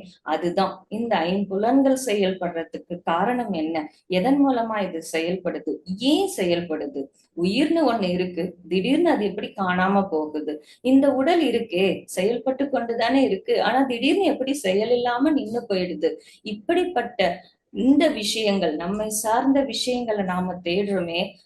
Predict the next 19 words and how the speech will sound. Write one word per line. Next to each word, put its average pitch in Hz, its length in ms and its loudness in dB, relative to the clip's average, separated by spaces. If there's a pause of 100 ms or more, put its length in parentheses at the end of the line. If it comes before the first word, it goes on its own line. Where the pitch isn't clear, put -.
அதுதான் 165 560 0
வந்துட்டு 208 420 -2 (220)
உண்மையிலேயே 233 840 2 (280)
ஆன்மீகம் 202 720 0
அப்படிங்கிற 170 640 -2
ஒரு 151 180 -4
விஷயம். 151 500 -2 (400)
ஆன்மா 175 400 0 (160)
அப்படிங்கிறத 160 640 -2 (100)
நாம 175 260 -4 (380)
கடவுள்னு 185 580 4
சொல்லலாம், 160 580 0 (200)
ஆன்மான்னு 175 520 -2
சொல்லலாம், 165 520 -2 (300)
எவ்வளவு 214 560 2
பெயர்கள் 208 420 0
வேணாலும் 175 460 -4
நாம 175 220 -4
வச்சுக்கலாம். 151 580 -6